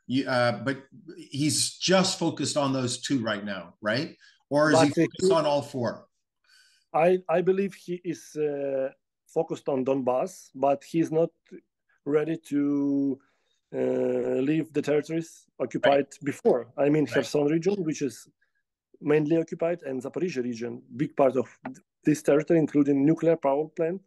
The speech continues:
Speaker 2: is
Speaker 1: Right.
Speaker 2: occupied by, and the nuclear power plant keeps the whole Europe as a hostage of this war, because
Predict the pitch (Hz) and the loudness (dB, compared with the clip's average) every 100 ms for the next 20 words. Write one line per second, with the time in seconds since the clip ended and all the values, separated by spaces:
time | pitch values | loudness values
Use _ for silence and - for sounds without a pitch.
0 | _ 151 139 - 104 - 131 131 135 - | _ -12 -10 -4 -4 0 0 0 0 -2
1 | _ _ _ - 135 127 127 151 165 180 | _ _ _ -8 -4 -2 2 4 4 4
2 | 170 147 156 160 165 165 - 160 - - | 2 2 -2 -2 -4 -6 -10 -12 -12 -20
3 | - _ _ _ _ 120 147 - 165 151 | -20 _ _ _ _ -4 -2 2 4 4
4 | 202 127 123 127 185 190 120 - 110 113 | 4 2 0 -2 -2 -2 -4 -10 -10 -10
5 | 135 135 117 110 - 135 - - | -4 -2 -2 -4 -4 -2 -2 -10